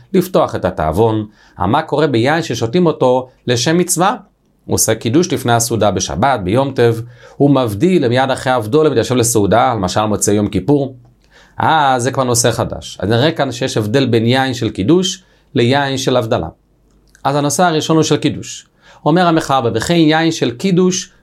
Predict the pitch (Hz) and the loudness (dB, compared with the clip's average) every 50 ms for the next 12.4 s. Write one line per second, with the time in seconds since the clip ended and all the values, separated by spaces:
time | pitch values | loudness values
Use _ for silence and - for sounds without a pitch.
0 | _ _ _ - 160 175 165 165 165 160 147 139 139 120 135 151 151 151 143 117 | _ _ _ 0 2 4 4 2 2 2 2 2 2 2 2 0 0 0 -2 -4
1 | - 117 107 117 117 - 196 185 - 165 151 147 143 139 135 127 135 131 131 127 | -4 -4 -4 -2 -2 0 0 0 0 0 0 0 0 0 0 0 -2 -2 -2 -4
2 | - 113 107 123 131 135 131 151 151 151 - 156 156 160 135 - 165 160 151 147 | -6 -4 0 0 0 2 2 0 -2 0 0 0 0 0 0 0 -2 -2 0 0
3 | 139 135 131 127 127 123 123 123 - _ _ _ _ - - - - 139 127 113 | 0 0 0 0 -4 -6 -6 -12 -20 _ _ _ _ -20 -20 -10 -2 -2 -2 -2
4 | 120 - - 147 151 151 147 143 135 131 - 123 117 117 120 131 131 131 127 127 | -2 -4 0 2 2 4 4 2 0 0 0 0 0 2 2 2 2 2 2 2
5 | 117 - 127 139 135 127 135 127 127 120 - - 135 131 123 127 113 127 123 123 | 2 4 4 4 4 2 0 -2 -2 -4 -4 -2 0 0 0 -2 -2 -2 -2 0
6 | 120 117 113 117 123 139 156 160 - - _ _ _ _ _ _ - - - 120 | 2 2 2 2 2 0 -2 -4 -8 -14 _ _ _ _ _ _ -20 -12 -4 0
7 | 127 131 - 131 135 135 135 165 156 156 156 - _ _ _ _ _ _ _ _ | 0 0 0 0 -2 -2 0 0 0 0 0 -4 _ _ _ _ _ _ _ _
8 | _ _ _ _ - 127 127 120 117 117 117 131 151 156 156 - _ _ _ _ | _ _ _ _ 0 2 4 4 4 2 2 0 -2 -2 -6 -12 _ _ _ _
9 | _ _ _ _ _ _ _ _ - - 131 113 107 104 - - 170 175 180 180 | _ _ _ _ _ _ _ _ -4 0 2 2 2 0 -2 -2 0 0 0 2
10 | 139 117 131 139 156 151 151 - 117 113 147 156 143 123 117 117 117 - 143 147 | 0 0 2 2 0 0 0 0 0 2 2 2 0 0 0 0 0 0 0 0
11 | 131 110 107 113 123 120 - - _ _ _ _ _ _ _ _ _ - - 123 | 0 0 -2 -4 -6 -10 -16 -20 _ _ _ _ _ _ _ _ _ -2 0 0
12 | 113 104 107 131 156 160 139 104 | 0 2 0 0 2 2 0 -2